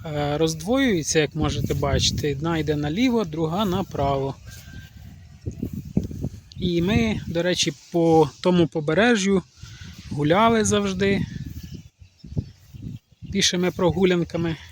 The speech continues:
Качечки вже трішки хвилюються, що ми їх потривожили. Там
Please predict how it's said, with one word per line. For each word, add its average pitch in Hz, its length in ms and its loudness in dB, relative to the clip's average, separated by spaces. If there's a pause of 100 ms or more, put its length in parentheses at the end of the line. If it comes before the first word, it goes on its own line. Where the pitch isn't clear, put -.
(160)
Качечки 180 500 -2
вже 175 240 2
трішки 170 520 -2 (580)
хвилюються, 160 680 0
що - 160 0
ми 175 180 0
їх 165 320 0 (180)
потривожили. 156 800 0 (3750)
Там 175 320 2